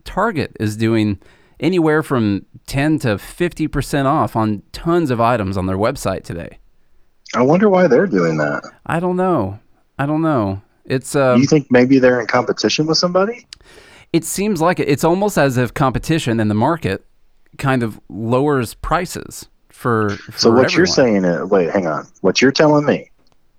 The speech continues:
Speaker 2: you're telling me that if I want somebody to shop at my store and someone else, instead of someone else's store, that maybe I should compete with them?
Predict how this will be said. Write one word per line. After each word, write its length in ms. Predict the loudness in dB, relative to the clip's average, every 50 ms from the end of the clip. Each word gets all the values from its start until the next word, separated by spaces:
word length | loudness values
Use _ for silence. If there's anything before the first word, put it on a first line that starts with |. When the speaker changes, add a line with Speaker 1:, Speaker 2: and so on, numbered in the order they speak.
| _ _ _ _ _ _ _ _ _ _ -4
Speaker 2:
you're 100 | -2 0
telling 260 | 2 4 4 4 4
me 120 | 4 4 4
that 120 | 4 4
if 120 | 4 2 2
I 100 | 2 2
want 220 | 2 2 0 0
somebody 340 | 0 0 2 2 2 2 2
to 80 | 0
shop 260 | 0 0 0 0 0 -2
at 80 | -4
my 200 | -2 0 0 0 0
store 320 | -2 -4 -4 -4 -4 -4
and 100 | -4 -4
someone 220 | -4 -4 -2 -2 0
else, 360 | 0 0 0 0 0 -2 -4 _
instead 300 | -6 -4 0 2 2 2
of 80 | 2 2
someone 280 | -2 -2 -2 0 0
else's 360 | 2 2 2 0 -2 -2 -4 -4
store, 460 | -4 -4 -6 -8 -10 -10 -12 -14 -16 _ _ _ _ _ _ _ _ _ _ _ _ _ _ _ 0
that 140 | 2 2 4
maybe 320 | 4 4 4 4 4 4
I 100 | 4 2
should 260 | 2 0 0 -2 -2 -4 _ _ _ _ _ _ _ _
compete 400 | -6 -4 -4 -2 -2 -2 -2 2
with 160 | 2 0 2 2
them? 260 | 2 0 0 -2